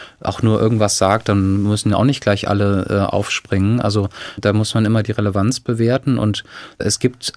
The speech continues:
absolut kalkulierte Provokationen. Das merkt man dann auch an der Bereitschaft der A-F-D-Funktionäre, sofort darüber zu reden, ja, und die gehen dann sofort ans Telefon und wollen noch mal erklären, warum sie das richtig finden, das so gesagt zu haben.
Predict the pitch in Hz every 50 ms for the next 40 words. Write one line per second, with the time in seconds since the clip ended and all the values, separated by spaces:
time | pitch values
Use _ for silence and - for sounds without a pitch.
0 | - - - - 120 - - - - 131 123 120 131 147 151 - - - - 117
1 | - 120 117 113 - 110 110 127 139 - 147 127 - - 120 123 117 - 120 -
2 | - - - 117 117 135 160 156 143 123 - - 113 110 120 - - 139 135 127
3 | 123 120 117 113 110 - - 110 107 110 107 107 107 - 98 98 113 - - -
4 | 127 120 - - - 113 - 110 110 107 - - 117 117 - - 123 - - -
5 | 110 110 110 110 110 110 - _ - - - - - - - 127 - - - 147
6 | - - 123 120 123 123 120 - - 110 107 110 123 143 180 180 156 113 110 120
7 | - - 113 107 - - 107 113 110 113 110 110 104 123 160 175 - - 104 -
8 | 98 98 98 - - 113 104 107 110 - - 117 127 135 123 104 113 117 120 120
9 | 117 117 123 123 117 - 110 - - 113 120 123 117 110 104 113 123 123 120 107
10 | 110 110 - - 131 139 - - 123 131 - - 139 127 135 131 131 120 120 -
11 | - 123 135 131 117 110 117 - - - - 139 135 131 127 127 131 131